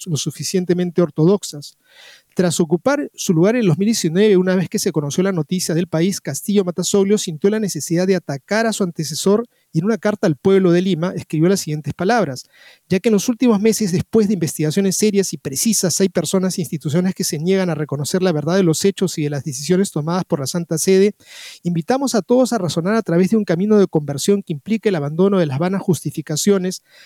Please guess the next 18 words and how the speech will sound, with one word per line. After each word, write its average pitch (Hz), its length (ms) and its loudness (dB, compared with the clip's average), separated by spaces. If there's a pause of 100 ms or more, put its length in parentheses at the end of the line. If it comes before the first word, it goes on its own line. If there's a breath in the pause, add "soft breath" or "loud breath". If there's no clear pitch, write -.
(120 soft breath)
la 165 80 -4
asignación 175 520 -2
y 277 40 2
el 240 80 0
rechazo 214 420 0
de 208 60 4
la 165 100 2
verdad 156 260 -2
que 214 120 -6
cuando 151 240 -2
se - 100 -8
acepta - 320 -2
humildemente 190 640 0
nos 147 160 -4
hace 175 200 -2
libre 165 280 0
a 143 40 -2
todos. 196 460 0